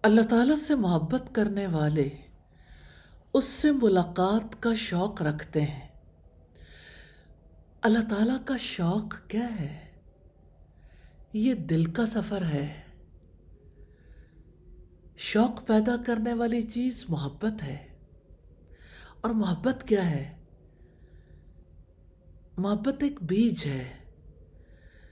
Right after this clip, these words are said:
जिसका फल शौक है। जो अल्लाह ताला से मोहब्बत करता है वो उसकी हम्द करता है।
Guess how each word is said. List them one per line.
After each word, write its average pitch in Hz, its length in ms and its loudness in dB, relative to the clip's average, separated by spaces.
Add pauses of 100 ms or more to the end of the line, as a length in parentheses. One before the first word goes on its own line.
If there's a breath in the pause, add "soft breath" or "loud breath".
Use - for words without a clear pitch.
(220 soft breath)
जिसका 220 500 0 (160)
फल 254 260 0
शौक 165 560 0
है। 127 200 -10 (1300 loud breath)
जो 269 120 4
अल्लाह 294 200 6
ताला 302 240 6
से 311 180 0
मोहब्बत 180 540 0
करता 214 340 2
है 143 180 -2 (960 soft breath)
वो 254 100 4
उसकी 285 380 2
हम्द 185 360 0
करता 160 400 0
है। 131 160 -8